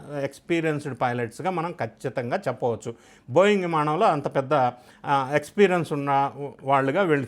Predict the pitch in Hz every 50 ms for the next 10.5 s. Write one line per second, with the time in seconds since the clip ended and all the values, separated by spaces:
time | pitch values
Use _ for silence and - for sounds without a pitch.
0 | - 143 127 - - 139 120 113 107 104 - 147 160 180 175 185 180 180 214 185
1 | 156 156 160 170 170 170 170 165 165 160 147 - - 143 156 175 185 175 170 180
2 | 156 143 143 165 202 - - - - - - 151 143 156 170 165 147 - 165 151
3 | - - 190 190 170 127 123 147 147 151 135 110 101 107 107 - - - - -
4 | 180 202 196 202 196 190 - 226 220 220 214 214 220 185 147 156 175 180 190 190
5 | 185 175 185 185 185 185 185 180 156 156 160 151 147 139 139 147 160 156 151 147
6 | 156 - 185 185 - - 180 175 170 165 165 165 160 160 180 170 160 160 156 131
7 | - 151 135 - 165 165 139 - - 147 156 156 160 147 156 151 143 131 123 139
8 | 120 - 131 135 139 143 139 120 - 117 117 117 113 110 127 147 151 - - -
9 | - - 147 180 202 208 226 220 220 214 180 156 160 170 170 165 170 185 180 -
10 | - 135 135 147 151 143 151 165 160 -